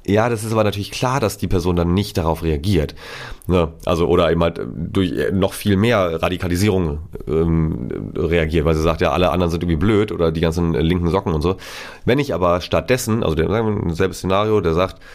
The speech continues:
äh, „Hier, dritter Weg ist die einzige Lösung“, und ich habe tatsächlich dann darauf geschrieben, „Warum glaubst du das denn?“ So, und dann kam sowas wie, „Naja, weil das, äh, das sind die einzigen, die, äh, in dem Fall sowas wie die weiße Rasse oder so erhalten wollen.“ Da sag ich, „Sag mal, warum, warum glaubst du denn, dass das gut ist?“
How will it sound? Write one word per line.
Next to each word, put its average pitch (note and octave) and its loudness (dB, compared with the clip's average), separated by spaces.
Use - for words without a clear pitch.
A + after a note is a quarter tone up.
äh, E2 2
„Hier, F2+ 2
dritter E2+ 2
Weg G2 2
ist - -8
die D#2 2
einzige D#2+ 0
Lösung“, A2 2
und B2+ 2
ich C3 0
habe B2+ -2
tatsächlich A2+ -2
dann G2 0
darauf F#2+ 0
geschrieben, G2 -2
„Warum A2 0
glaubst G#2+ -2
du G2 -4
das D2 -4
denn?“ C#2 -6
So, D#2 -2
und E2 0
dann F#2+ 4
kam A2 0
sowas G#2 0
wie, G2+ 2
„Naja, F2+ 2
weil F#2 0
das, - -4
äh, E2+ 2
das E2 -2
sind G#2+ 2
die F#2 2
einzigen, G2 0
die, F2+ 2
äh, F2 4
in F2 0
dem F2 2
Fall E2+ 0
sowas E2 0
wie E2+ 0
die D#2 0
weiße E2 0
Rasse F#2 2
oder F2 4
so E2+ 2
erhalten E2 0
wollen.“ D2+ 2
Da F2+ 2
sag G2+ 2
ich, G#2 -2
„Sag F2 0
mal, F#2 2
warum, F#2 0
warum F#2+ 0
glaubst G#2 0
du A2 -2
denn, G2+ 2
dass F2 -6
das - -4
gut C3+ 0
ist?“ - -6